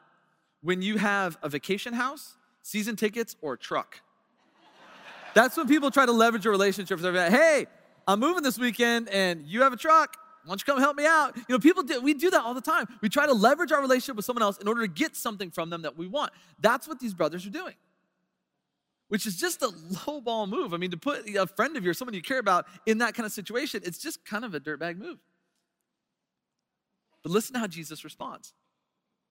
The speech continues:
"You don't know what you're asking," Jesus said. "Can you drink the cup I drink or be baptized with the baptism I'm baptized with?"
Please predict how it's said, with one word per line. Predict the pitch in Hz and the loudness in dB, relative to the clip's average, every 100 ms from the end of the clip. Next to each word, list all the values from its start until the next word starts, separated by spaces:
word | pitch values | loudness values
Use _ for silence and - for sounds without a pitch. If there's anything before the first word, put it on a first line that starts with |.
| _ _ _ _ _ _ _ | _ _ _ _ _ _ _
"You | 147 254 | -4 -2
don't | 330 | 0
know | 247 | -2
what | 208 | 0
you're | 165 | 0
asking," | 156 180 - 123 - _ _ _ _ | 0 -4 -10 -20 -20 _ _ _ _
Jesus | 156 120 110 | -10 -10 -10
said. | 110 113 - _ _ _ _ _ _ _ | -8 -8 -8 _ _ _ _ _ _ _
"Can | - 196 | -6 -2
you | 240 | -2
drink | 233 302 277 | 0 -4 -4
the | 214 | -4
cup | 208 226 220 | 0 0 0
I | 202 | -4
drink | 165 185 220 208 | -2 -6 -6 -4
or | 190 | -4
be | 180 | -2
baptized | 170 180 185 208 196 | 0 -2 -2 -2 -4
with | 180 | -6
the | 165 | -6
baptism | 156 165 180 180 180 170 | -2 -2 -4 -8 -8 -6
I'm | 156 | -4
baptized | 147 156 190 208 202 | -2 -4 -4 -8 -8
with?" | 233 285 | -12 -16